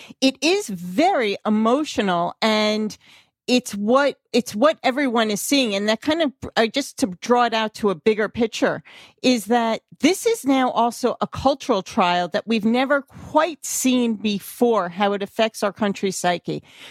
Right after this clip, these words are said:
You know, the closest is if you go back to George Zimmerman for the murder of Trayvon Martin, um, and that, but that was eight years ago. And if you think about how much the movement has progressed and how much now this is in all of our psyche is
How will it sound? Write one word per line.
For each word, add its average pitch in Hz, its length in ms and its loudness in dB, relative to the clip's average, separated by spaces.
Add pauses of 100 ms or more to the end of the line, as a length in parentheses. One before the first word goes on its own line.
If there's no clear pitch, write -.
(160)
You 240 100 4
know, 240 140 2
the 240 120 -2
closest 339 720 -2
is 226 160 -2
if 220 160 -4
you 233 140 0
go 226 240 0
back 220 320 0
to 226 100 -2
George 226 360 0
Zimmerman 233 540 0
for 220 120 -4
the 190 80 -2
murder 208 200 0
of 190 80 -6
Trayvon 196 460 -2
Martin, 226 480 0 (520)
um, 214 380 2
and 240 160 2
that, 247 180 2
but 247 120 -6
that 320 140 2
was 403 220 -4
eight 254 220 0
years 233 340 0
ago. 175 360 0
And 208 140 -2
if 214 180 -6
you 240 100 2
think 302 240 0
about 277 240 0
how 240 160 -2
much 233 280 -2
the 208 80 -2
movement 208 420 0
has 196 180 -4
progressed 185 920 -4 (380)
and 220 180 2
how 240 260 0
much 247 360 -2
now 214 640 0
this 185 320 -2
is 214 220 -4
in 202 260 0
all 214 200 2
of 220 120 -2
our 185 120 -2
psyche 208 580 -2
is 175 340 -4